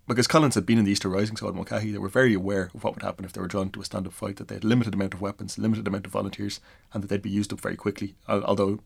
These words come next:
the propaganda value might be good, they would be captured or killed if they got involved in a stand-up fight. And in the only occasion when there was several hundred volunteers involved in an action, as in the Customs House raid, that's of course what happened.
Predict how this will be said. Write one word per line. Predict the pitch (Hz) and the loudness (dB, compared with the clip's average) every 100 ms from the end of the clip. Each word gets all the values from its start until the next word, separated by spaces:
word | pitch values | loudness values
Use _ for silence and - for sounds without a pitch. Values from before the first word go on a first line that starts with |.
| - | -20
the | - | -4
propaganda | 107 101 107 117 104 | -2 2 4 6 6
value | 101 101 | 6 4
might | 95 - | 0 -4
be | |
good, | 92 95 - - - - - - _ _ _ _ _ - | 0 0 -2 -20 -20 -20 -20 -20 _ _ _ _ _ 6
they | 113 | 6
would | 101 | 6
be | 104 | 2
captured | 107 107 98 | 2 2 2
or | 90 | 0
killed | 101 92 - - | 0 -2 -4 -8
if | 123 - | -8 -4
they | 104 - - | -6 -6 -8
got | - 95 | -2 0
involved | 95 92 | 2 0
in | 92 | -2
a | |
stand-up | 92 95 87 | 0 0 0
fight. | - 92 - _ | -4 -6 -6 _
And | 101 | 4
in | 110 | 6
the | 120 | 8
only | 131 117 | 8 6
occasion | 98 107 101 95 | 4 2 2 -2
when | 95 | -2
there | 90 | -2
was | 95 101 - - - - - | 2 2 0 -10 -18 -20 -4
several | 104 98 90 | 0 2 2
hundred | 101 90 | 2 2
volunteers | 87 92 95 95 | 2 0 -2 -4
involved | 87 90 90 | -2 -2 -2
in | 98 | -6
an | 87 | -8
action, | 98 - 101 | -8 -10 -10
as | 95 | -10
in | 95 | -10
the | - | -4
Customs | 107 107 104 | -4 -2 -6
House | 95 | -6
raid, | 98 95 | -6 -6
that's | 101 - | -8 -10
of | |
course | - 113 | -12 -14
what | 113 | -12
happened. | 117 - 104 | -12 -12 -16